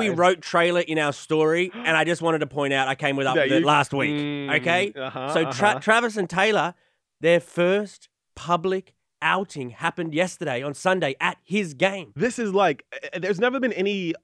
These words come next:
Speaker 1: more way to make a relationship official than, like, th-, this is the pu-, most public display of,
Speaker 2: Yes.
Speaker 1: like, we're a thing, we're together. I
Speaker 2: It's almost too public to be real.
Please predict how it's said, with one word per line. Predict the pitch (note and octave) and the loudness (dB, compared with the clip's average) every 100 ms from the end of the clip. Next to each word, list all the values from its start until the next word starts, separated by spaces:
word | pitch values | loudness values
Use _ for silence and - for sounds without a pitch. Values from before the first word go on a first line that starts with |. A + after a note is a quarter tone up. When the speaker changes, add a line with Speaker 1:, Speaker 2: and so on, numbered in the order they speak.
| _ | _
Speaker 1:
more | C#3+ D#3 F#3 | -6 0 0
way | F3 E3+ | 2 0
to | D3+ | 0
make | D3 - | -2 -4
a | |
relationship | B2+ C#3 C3+ B2+ A#2 | -4 -2 -2 -4 -10
official | A#2 C3+ D3+ D3 | -4 -4 -2 -4
than, | B2+ B2+ A#2+ A#2 C#3 | -2 -2 -4 -6 -4
like, | C3+ | -4
th-, | C3+ B2+ B2+ D#3+ D3+ | -4 -12 -14 -20 -16
this | G#3 A#3+ | -8 -4
is | C#4+ | -2
the | B3 | -4
pu-, | E3 E3 E3+ | -6 -10 -4
most | G#3+ E3+ C#3+ C3+ _ | -2 -4 -8 -20 _
public | - A#3 A#3+ B3 B3+ F#3+ | -8 -6 -4 2 2 2
display | D3+ F#3 - F3+ F3+ F#3+ | -6 -6 -4 0 2 4
of, | E3+ D#3+ | 4 2
Speaker 2:
Yes. | D3 | 2
Speaker 1:
like, | D#3+ D3+ C3+ - - - | 4 4 2 -6 -20 -6
we're | B2 G3+ | 2 2
a | G#3+ | 2
thing, | - F#3+ F#3 F#3 F3+ F3+ - _ | 0 0 2 2 0 -2 -8 _
we're | A#2 D3+ F3+ | -4 -2 -2
together. | D#3+ D#3+ D3 D3 D3 C#3+ _ _ | 0 2 2 0 -2 -4 _ _
I | C#3 D#3 - - - - - - - | -2 -2 -2 -8 -8 -16 -20 -20 -6
Speaker 2:
It's | F3+ G#3 | 0 4
almost | A#3 G#3 | 4 2
too | - G3 | -4 -4
public | E3+ F3 D#3+ - | 0 -2 -2 -6
to | |
be | C#3 A2+ | -8 -6
real. | A2 A2+ F2 | -2 -2 -4